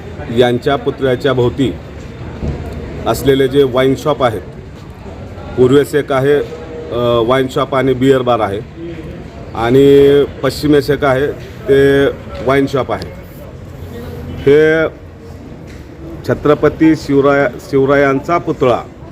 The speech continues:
ज्या ठिकाणी आहे, त्या ठिकाणी हे मद्य विकणं योग्य नाही. त्या ठिकाणी दारू पिऊन शहरातले वेगवेगळे लोक त्याच ठिकाणी दारू पितात आणि त्याच ठिकाणी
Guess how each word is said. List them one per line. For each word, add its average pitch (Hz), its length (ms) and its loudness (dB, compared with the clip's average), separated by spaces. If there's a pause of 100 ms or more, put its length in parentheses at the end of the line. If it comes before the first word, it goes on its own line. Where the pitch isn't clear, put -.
(640)
ज्या 139 220 4
ठिकाणी 143 420 -4
आहे, 135 320 2
त्या 143 300 0
ठिकाणी 135 640 2
हे 127 180 4
मद्य 127 520 2
विकणं 135 300 -2 (160)
योग्य 131 280 2
नाही. 107 200 0 (1200)
त्या 131 140 2
ठिकाणी 139 540 0
दारू 127 360 2
पिऊन 143 480 2 (1300)
शहरातले 139 720 2 (380)
वेगवेगळे 147 560 4
लोक 147 240 0 (380)
त्याच 147 260 2
ठिकाणी 143 320 0
दारू 139 260 2
पितात 147 400 0
आणि 135 160 4
त्याच 151 340 0
ठिकाणी 143 420 2